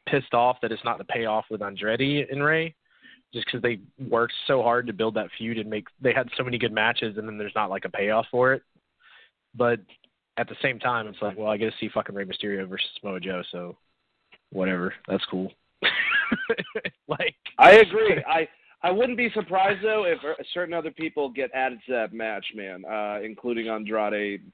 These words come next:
Speaker 2: Mustafa Ali is another one that comes to mind, Kevin Owens,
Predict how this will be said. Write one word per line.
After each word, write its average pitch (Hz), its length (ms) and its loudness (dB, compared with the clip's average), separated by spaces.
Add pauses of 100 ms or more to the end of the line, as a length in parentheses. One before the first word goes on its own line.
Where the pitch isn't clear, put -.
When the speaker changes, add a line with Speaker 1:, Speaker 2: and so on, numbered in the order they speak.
Speaker 2:
Mustafa 110 480 0
Ali 104 640 0
is 104 120 -8
another 104 180 -4
one 104 100 -4
that 95 60 -14
comes 107 180 -8
to 107 40 -8
mind, 98 240 -6 (340)
Kevin 131 320 2
Owens, 120 420 -2